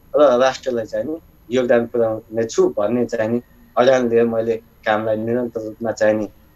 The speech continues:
जारी गरेँ। अ, सुरुवाती अवस्था निकै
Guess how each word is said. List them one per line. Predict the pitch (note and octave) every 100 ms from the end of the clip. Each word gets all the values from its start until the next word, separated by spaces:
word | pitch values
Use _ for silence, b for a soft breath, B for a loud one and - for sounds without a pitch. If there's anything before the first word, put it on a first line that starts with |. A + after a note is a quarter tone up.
| - -
जारी | A#2 A2
गरेँ। | A2 A2+ C#3
अ, | D#3 _ _ _ _ _ _ - _ - G#2+ G#2 G#2 G#2+
सुरुवाती | G#2+ C#3 C#3 C3+ B2+ B2+
अवस्था | A2 - A2+
निकै | A2 A#2 D#3